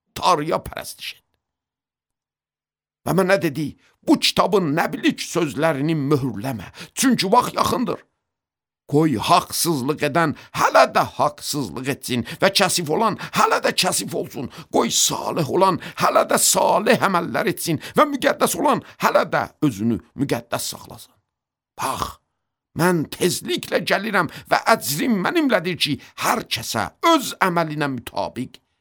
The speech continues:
əvəzini verim. Mən əlif və ya, əvvəlinci və axırıncı, başlanış və axıram.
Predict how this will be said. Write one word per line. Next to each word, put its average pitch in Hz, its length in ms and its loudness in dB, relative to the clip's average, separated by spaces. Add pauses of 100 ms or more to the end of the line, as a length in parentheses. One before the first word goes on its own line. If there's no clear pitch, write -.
(240)
əvəzini 113 480 -4
verim. - 200 -14 (920)
Mən 139 320 0
əlif 202 360 4
və 127 140 0
ya, 90 160 -4 (240)
əvvəlinci 220 720 2
və 240 140 2
axırıncı, 147 600 0 (180)
başlanış 151 720 2
və 92 120 -2
axıram. - 380 -8